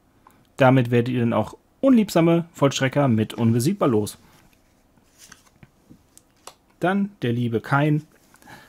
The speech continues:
heimtückischer Gottesbezwinger, Kosten eins, vierhundert Defense, null Angriff. Tappe diese Karte. Diese Karte fügt einem Gegner deiner Wahl zweihundert Schaden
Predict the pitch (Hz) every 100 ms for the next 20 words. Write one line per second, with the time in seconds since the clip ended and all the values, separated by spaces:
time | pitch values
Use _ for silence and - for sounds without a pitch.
0 | _ - 131 127 127 127 120 104 127 -
1 | - 107 123 117 110 - 139 - 120 104
2 | 113 113 - - 226 180 - 135 - 123
3 | 117 - _ - _ - - - _ -
4 | 127 139 185 214 - - - - - -
5 | - _ 131 147 135 139 - - _ _
6 | - _ _ _ - 220 180 151 - 113
7 | 110 135 170 170 123 120 123 131 123 107
8 | 101 104 143 143 143 107 98 151 - 95
9 | 98 139 - - - 92 120